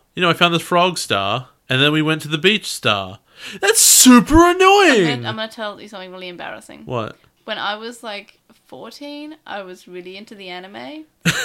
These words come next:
Speaker 1: You were really
Speaker 2: So,
Speaker 1: getting into the anime?
Speaker 2: I really wanted a vocal tick.
Speaker 1: Oh, come on.
Speaker 2: So I started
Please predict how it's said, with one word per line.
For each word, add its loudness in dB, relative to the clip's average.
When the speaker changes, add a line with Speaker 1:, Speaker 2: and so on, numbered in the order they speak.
Speaker 1:
You 0
were 2
really 4
Speaker 2:
So, -2
Speaker 1:
getting 0
into -6
the -4
anime? -2
Speaker 2:
I -4
really -4
wanted -12
a -12
vocal -14
tick. -14
Speaker 1:
Oh, 0
come -4
on. -2
Speaker 2:
So -10
I -8
started -18